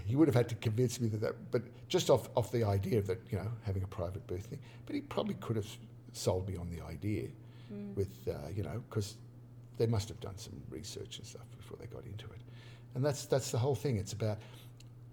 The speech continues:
Speaker 1: design is about validating your decision making.
Speaker 2: Mm.
Speaker 1: And that's what it is. You've got to convince us that through your research, through whatever, whatever, whatever that you've done, that this, and that's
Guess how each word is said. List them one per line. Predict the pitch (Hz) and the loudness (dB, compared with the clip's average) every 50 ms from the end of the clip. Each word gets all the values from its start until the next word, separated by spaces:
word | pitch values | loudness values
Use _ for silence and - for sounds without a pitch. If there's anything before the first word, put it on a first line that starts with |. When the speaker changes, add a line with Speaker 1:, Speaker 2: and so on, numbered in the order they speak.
| - 113 | -6 -4
Speaker 1:
design | 147 170 98 131 131 131 139 143 135 135 | -2 0 2 2 2 2 2 2 2 2
is | 123 104 107 | 2 2 2
about | 98 107 104 104 101 101 - - - - - - - - - - - - - - - - - 110 | 2 2 2 2 2 2 0 -2 -8 -16 -16 -16 -18 -18 -16 -18 -18 -18 -18 -16 -14 -10 -6 -2
validating | 107 101 107 113 104 107 107 101 98 92 90 | 0 0 2 2 2 4 4 4 2 2 0
your | 92 87 85 | -2 -4 -4
decision | 87 85 - - 80 73 - - - | -6 -6 -6 -6 -6 -6 -6 -6 -8
making. | - - - - - - - 196 185 175 | -8 -10 -10 -12 -12 -10 -8 -6 -6 -6
Speaker 2:
Mm. | 160 151 156 - - - - - - - - - - - - - - - - - - - - - - - - - - - - - - - - - - - - - - - - - - - - - - - - | -6 -8 -10 -12 -12 -14 -16 -16 -18 -16 -16 -16 -16 -16 -18 -16 -16 -16 -16 -16 -16 -16 -16 -16 -16 -16 -16 -16 -16 -16 -16 -16 -16 -16 -18 -16 -16 -16 -16 -16 -16 -16 -16 -16 -18 -18 -18 -18 -16 -10 -6
Speaker 1:
And | 104 98 | -4 -2
that's | 110 110 107 - - | 0 -2 -2 -2 -4
what | 113 117 | -4 -2
it | 117 131 | -2 -2
is. | 143 131 120 117 - - - - - - - - - - - - - | -2 -4 -4 -6 -8 -10 -14 -14 -16 -16 -16 -16 -16 -16 -14 -10 -8
You've | - 92 | -4 -2
got | 101 | -2
to | 107 | -2
convince | 107 - 110 107 113 131 143 131 - | -2 0 0 0 0 0 -2 -2 -6
us | - - - - - | -8 -10 -10 -8 -6
that | 92 85 87 - - - - - - - - - - | -6 -6 -6 -8 -10 -14 -16 -16 -16 -16 -16 -16 -12
through | - - 104 107 | -6 -2 0 2
your | 107 117 113 | 2 2 2
research, | 113 117 113 113 - - 120 117 113 113 - - - | 2 0 0 -2 -4 -2 -2 -2 -2 -2 -4 -6 -8
through | - 104 101 101 | -4 -2 0 0
whatever, | 104 101 104 110 113 117 113 110 | 2 2 2 0 2 2 2 2
whatever, | 110 110 110 107 107 110 120 117 120 113 110 107 - | 2 2 2 4 4 4 4 4 2 0 0 0 4
whatever | 127 123 131 143 127 127 | 6 8 8 8 8 8
that | 117 120 | 6 4
you've | 117 104 - | 2 2 2
done, | - 110 98 101 - - - - - - - - - | 2 2 2 2 -2 -6 -14 -14 -14 -14 -14 -12 -10
that | 98 98 - - - | -10 -10 -6 0 2
this, | 120 110 - - - - - - - - - - - - - - - - - | 2 2 2 0 -6 -8 -10 -12 -16 -16 -16 -16 -16 -16 -18 -18 -14 -8 -2
and | 117 107 107 | 2 4 4
that's | 117 120 - - | 4 2 0 -4